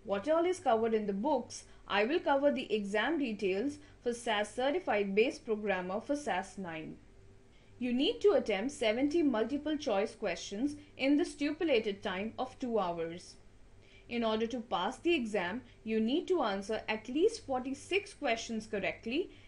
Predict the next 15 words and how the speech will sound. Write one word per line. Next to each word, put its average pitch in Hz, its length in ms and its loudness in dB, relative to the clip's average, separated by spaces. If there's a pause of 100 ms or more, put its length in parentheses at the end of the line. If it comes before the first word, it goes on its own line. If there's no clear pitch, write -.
and 254 200 0
the - 180 -4
average 233 480 0
time 311 260 2
available 214 520 2
to 247 120 -6
solve 208 380 -2
each 339 320 0
question 214 480 0
is 220 180 -4
one 208 260 0
point 302 260 0
seven 214 400 0
one 196 280 -2
minutes. 175 540 -8